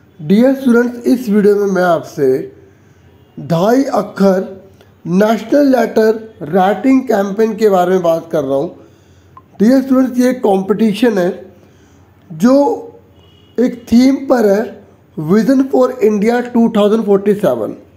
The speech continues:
देखिए, दो हज़ार सैंतालीस में इंडिया को आज़ाद हुए hundred years हो जाएंगे, तो उसी को ध्यान में रखकर national letter writing competition करवाया जा रहा है।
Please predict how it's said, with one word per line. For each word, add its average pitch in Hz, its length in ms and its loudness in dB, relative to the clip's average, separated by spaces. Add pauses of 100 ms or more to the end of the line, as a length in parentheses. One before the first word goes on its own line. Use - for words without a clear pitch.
(720)
देखिए, 240 320 2 (560)
दो 220 220 2 (100)
हज़ार 240 240 0
सैंतालीस 202 680 0
में 196 420 0 (600)
इंडिया 220 420 2
को 240 280 -2
आज़ाद 202 560 -2
हुए 226 180 0 (100)
hundred 208 340 0
years 233 220 0
हो 190 80 6
जाएंगे, 165 480 -2 (640)
तो 254 140 4
उसी 269 580 2
को 269 360 2
ध्यान 202 300 2
में 226 120 2
रखकर 175 420 -2 (800)
national 214 680 0
letter 240 260 0
writing 220 360 0
competition 214 680 0
करवाया 196 320 0
जा 170 200 2
रहा 147 120 0
है। 185 200 -8